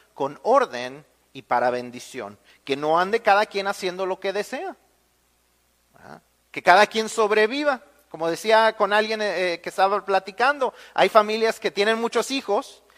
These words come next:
y, pues, las, los padres, por más que quieran, pues, no pueden, este, ponerles tanta atención como di-, quisieran, ¿ah?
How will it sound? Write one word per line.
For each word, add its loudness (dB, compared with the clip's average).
y, -2
pues, -4
las, 6
los -6
padres, 4
por -4
más -2
que -10
quieran, 0
pues, -6
no -2
pueden, -2
este, -2
ponerles 2
tanta 2
atención -2
como -4
di-, -10
quisieran, -6
¿ah? -10